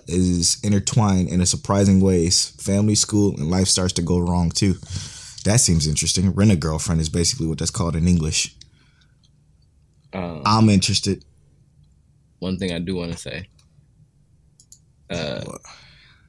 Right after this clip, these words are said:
Speaker 2: this series that I just said, Muhyo, is done by Studio Dean,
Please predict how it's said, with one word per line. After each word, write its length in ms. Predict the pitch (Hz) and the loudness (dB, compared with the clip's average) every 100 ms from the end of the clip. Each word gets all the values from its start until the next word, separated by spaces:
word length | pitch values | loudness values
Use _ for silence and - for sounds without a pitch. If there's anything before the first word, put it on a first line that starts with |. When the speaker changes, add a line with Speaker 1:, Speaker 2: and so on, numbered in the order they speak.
| _ | _
Speaker 2:
this 240 | 92 95 - | -6 -4 -2
series 440 | 104 90 82 85 | -2 -2 -4 -6
that 160 | - 80 | -6 -6
I 80 | 82 | -6
just 280 | 78 80 - | -8 -10 -8
said, 400 | 80 76 67 - - | -6 -6 -8 -10 -8
Muhyo, 640 | 90 92 92 80 78 80 - _ _ _ _ _ _ _ _ _ | -6 -4 -4 -6 -8 -12 -16 _ _ _ _ _ _ _ _ _
is 340 | - 85 82 80 | -8 -6 -6 -6
done 200 | 90 85 | -4 -4
by 120 | 85 | -6
Studio 400 | - 101 92 82 | -6 -4 -2 -4
Dean, 500 | 80 85 78 80 | -6 -6 -6 -8